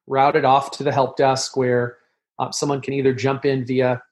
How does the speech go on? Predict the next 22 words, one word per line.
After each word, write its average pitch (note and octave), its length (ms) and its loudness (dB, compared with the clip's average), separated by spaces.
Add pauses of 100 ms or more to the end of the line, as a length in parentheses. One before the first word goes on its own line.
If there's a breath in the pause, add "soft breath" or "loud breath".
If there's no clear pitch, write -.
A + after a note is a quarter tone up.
(380)
a C3+ 60 -2
live C#3 300 2
chat D#3 200 0
handoff D3 540 0
from C#3 160 -4
the B2 60 -4
bot D#3 400 0 (460)
or, D#3 500 2 (340)
uh, D3 220 0
via D3+ 200 2
follow-up C#3+ 380 2
ticket D#3 380 0
if B2 120 -6
no C#3+ 60 -4
one's, B2+ 320 -4
no D#3 220 -2
agent C3 240 -2
is A#2 100 -2
available A#2 340 0
at - 80 -8
that - 160 -6
time. - 200 -18